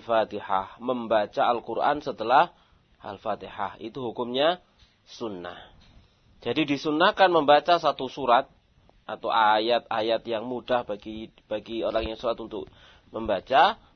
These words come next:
pada dua rakaat yang pertama setelah membaca Al-Fatihah. Dan ini adalah ijma'nya para ulama,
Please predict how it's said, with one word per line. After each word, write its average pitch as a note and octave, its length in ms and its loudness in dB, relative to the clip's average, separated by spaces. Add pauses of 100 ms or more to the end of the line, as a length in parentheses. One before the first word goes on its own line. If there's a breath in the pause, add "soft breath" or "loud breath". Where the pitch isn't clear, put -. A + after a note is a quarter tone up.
(100)
pada B2+ 320 2
dua B2 320 2
rakaat B2 480 0
yang C#3 400 -2
pertama C#3+ 720 -2
setelah C#3 400 0
membaca A#2+ 480 -2
Al-Fatihah. F#2+ 800 -8 (480 loud breath)
Dan A2 160 -6
ini A#2+ 240 -4
adalah B2+ 320 2
ijma'nya A#2 640 -4
para C#3 480 4
ulama, C3+ 480 -2